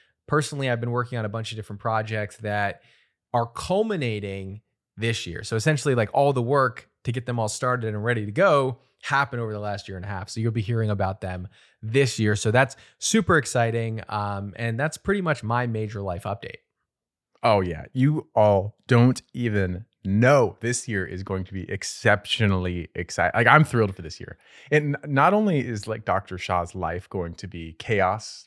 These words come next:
Speaker 2: for two thousand twenty-four, but, uh, I mean, my, honestly, I'm just looking at everything that I have on my plate and we have collectively on our plates. This is gonna be a very,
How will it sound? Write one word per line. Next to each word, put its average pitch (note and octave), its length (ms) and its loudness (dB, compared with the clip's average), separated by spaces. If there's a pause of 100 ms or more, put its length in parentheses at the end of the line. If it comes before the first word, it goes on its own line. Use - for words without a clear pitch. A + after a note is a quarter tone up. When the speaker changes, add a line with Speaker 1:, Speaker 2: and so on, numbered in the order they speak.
Speaker 2:
for G2+ 140 -6
two G2+ 160 -6
thousand F#2+ 260 -2
twenty-four, - 680 -12
but, B2 300 4 (460)
uh, F2+ 240 0
I G2+ 60 0
mean, A2 120 2
my, G#2+ 220 0 (240)
honestly, C#3+ 480 0
I'm A2+ 80 -6
just A2 160 -2
looking A#2 140 0
at G2+ 60 2
everything G2 300 -2
that F2 80 -2
I E2 60 2
have E2+ 100 -2
on F2+ 80 -4
my F2+ 60 -4
plate F#2 260 -4
and F2 100 -8
we F2 100 -4
have F2+ 140 0
collectively F2+ 460 -8
on E2 80 -8
our D#2 100 -10
plates. F2 300 -12
This A#2 160 -2
is F3 100 -4
gonna A#2 220 0
be F#2 200 -8
a F2+ 100 -10
very, G#2+ 760 2